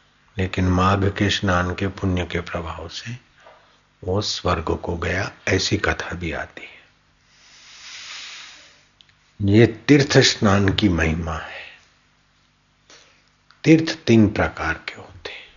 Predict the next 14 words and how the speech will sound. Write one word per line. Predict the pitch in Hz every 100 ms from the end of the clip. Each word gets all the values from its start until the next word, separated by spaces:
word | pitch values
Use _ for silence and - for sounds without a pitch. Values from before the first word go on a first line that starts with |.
| _ _ _ _ _ _ _ _ _ _ _ _ _ _ _ _ - - _ _ _ _ _ _ _ _ _ _ _ _ _ _ _ _ _ _ -
एक | 131 123
होते | 92 92 - 107
स्थावर | - - - 92 92 85
तीर्थ, | - - - - - - _ _ _ _ _ -
अपनी | 98 - 107 82
जगह | 82 80 78
पर, | 76 - - - _ _ _ _ _ _ _ _ _ _ _ -
जैसे | 98 90 - 90
हरिद्वार | 82 85 82 87 82 82 82
है, | - 82 80 - - _ _ _ _ _ _ _ _ _ _ -
काशी | 87 87 - 90
है, | 85 85 82
प्रयाग | 82 _ - - 78 - 80
है, | - - -